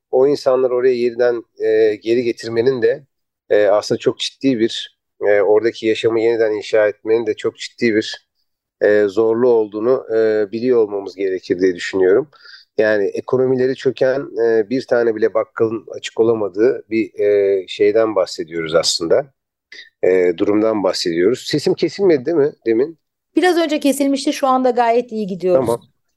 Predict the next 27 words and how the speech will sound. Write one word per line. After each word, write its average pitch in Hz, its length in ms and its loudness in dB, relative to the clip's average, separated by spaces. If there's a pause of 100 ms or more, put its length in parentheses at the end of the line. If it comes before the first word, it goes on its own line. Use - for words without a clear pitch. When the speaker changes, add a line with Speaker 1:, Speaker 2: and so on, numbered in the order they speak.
(140)
Speaker 1:
E, 120 220 2
dolayısıyla 147 600 2
hani 151 160 -2
bu 143 80 -14
tarafta 156 600 -2 (280)
üretimin, 143 520 2
yaşamın, 135 600 0 (440)
e, 113 100 0 (640)
eğitimin, 127 680 -2 (220)
yani 110 260 2
aslında, 120 520 0 (140)
e, 107 80 -6 (520)
sağlık 113 420 0
hizmetlerinin, 123 540 0
yani 127 380 2
aslında 131 360 0
olacak 120 340 0
her 120 120 2
şey, - 300 -6 (140)
e, 101 420 2
sosyal 120 420 0
ekonomik, - 680 -4 (120)
e, 101 60 2
yaşamın 107 500 0
yeniden 113 500 0
kurulması 113 500 -2
için 127 340 -4